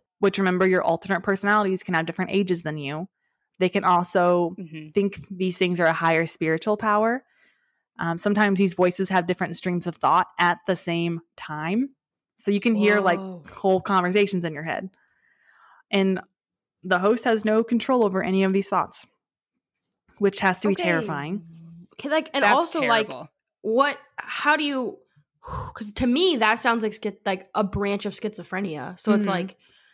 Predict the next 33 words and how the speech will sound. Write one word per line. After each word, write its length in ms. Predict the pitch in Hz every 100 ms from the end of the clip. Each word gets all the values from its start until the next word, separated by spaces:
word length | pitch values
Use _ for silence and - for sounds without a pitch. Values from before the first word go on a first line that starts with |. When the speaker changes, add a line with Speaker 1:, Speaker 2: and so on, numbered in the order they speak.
| _
Speaker 3:
how 260 | 202 196 196
Speaker 1:
So 20 |
Speaker 3:
do 40 | 240
Speaker 1:
that's 140 | 220
Speaker 3:
you 40 |
Speaker 1:
kind 140 | 247 247
of 100 | -
why 200 | 214 214
this 120 | 269
has 100 | 269
Speaker 3:
know 40 | 214
Speaker 1:
been 80 | 233
Speaker 3:
the 60 |
Speaker 1:
hard 220 | 190 185
to 80 | 196
Speaker 3:
difference? 120 | 202
Speaker 1:
study, 420 | 208 175 185 208 220 _ _ _
because 320 | - 208 214 202
in 60 |
the 80 | 202
past, 280 | 196 180 190
Speaker 3:
Ugh. 60 | 214
Speaker 1:
like, 140 | 196
they've 240 | 208 202
attributed 480 | 196 202 202 190 185
things 200 | 185 185
that 100 | 175
could 80 | -
have 80 | 190
been 140 | 180
schizophrenia 680 | - 185 180 254 247 240 233
to 60 | -
multipersonality, 1080 | 185 170 165 170 170 180 196 190 190 190